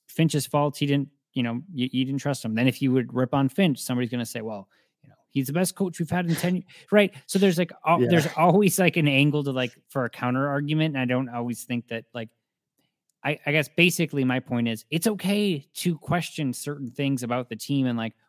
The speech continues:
Speaker 1: wonder where we could improve and be like, "We gotta fix that," or, "We gotta fix this." And, like,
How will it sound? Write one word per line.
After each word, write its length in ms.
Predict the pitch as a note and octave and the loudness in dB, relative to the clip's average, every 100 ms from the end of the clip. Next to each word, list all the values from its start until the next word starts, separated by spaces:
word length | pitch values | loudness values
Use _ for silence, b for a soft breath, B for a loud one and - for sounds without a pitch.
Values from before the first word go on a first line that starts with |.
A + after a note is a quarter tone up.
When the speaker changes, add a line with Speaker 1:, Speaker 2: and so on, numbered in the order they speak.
| _ | _
Speaker 1:
wonder 300 | A#2 C3+ C#3 C3 | 0 0 0 -2
where 360 | A#2 B2+ C3 | -4 -2 -2
we 160 | C3 C3 | -2 -4
could 140 | C#3 | -2
improve 540 | C3 A#2+ B2+ C3 B2 A#2 | -4 -4 -2 -2 0 -2
and 120 | A2+ | -4
be 100 | A#2 | -4
like, 200 | A#2 A2+ - _ _ _ _ - | -4 -6 -10 _ _ _ _ -6
"We 100 | C#3 | 0
gotta 180 | E3 B2 | 0 -2
fix 320 | - D3 - | -6 -6 -4
that," 300 | D#3 C#3+ B2 | -2 -2 -4
or, 40 | |
"We 100 | B2+ | -4
gotta 160 | B2 B2 | -2 -2
fix 240 | - C3+ - | -4 -8 -6
this." 320 | C#3+ A2+ - | -6 -6 -4
And, 100 | C3+ | -2
like, 180 | C#3 | -2